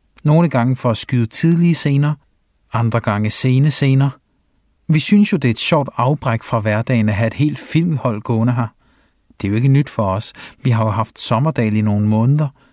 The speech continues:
men det er alligevel noget andet med en hel spillefilm,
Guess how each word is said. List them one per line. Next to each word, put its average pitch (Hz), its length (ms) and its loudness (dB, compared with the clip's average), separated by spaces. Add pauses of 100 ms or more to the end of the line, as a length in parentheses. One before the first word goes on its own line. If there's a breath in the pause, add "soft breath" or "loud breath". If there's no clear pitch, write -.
(220 soft breath)
men 151 180 2
det 165 60 2
er 160 40 2
alligevel 196 380 2
noget 143 200 2
andet 143 300 2
med 117 100 2
en 104 100 -2
hel 113 240 -2
spillefilm, 135 680 -2